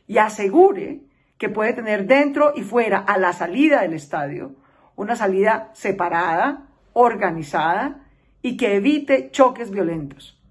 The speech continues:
No puede ser que ir al fútbol termine en heridas y en riesgo para los asistentes.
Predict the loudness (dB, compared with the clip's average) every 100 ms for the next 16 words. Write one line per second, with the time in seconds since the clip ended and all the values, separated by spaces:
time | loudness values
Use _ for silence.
0 | _ _ _ _ _ _ _ -2 2 2
1 | 2 -2 -2 -6 -6 -6 -8 -8 -8 -8
2 | -8 -6 -6 -8 -12 _ -6 -2 -2 0
3 | 0 0 -4 -10 -2 0 0 -4 -10 -12
4 | _ _ _ _ _ _ 0 2 0 -6
5 | -12 -4 -2 0 -4 -10 _ _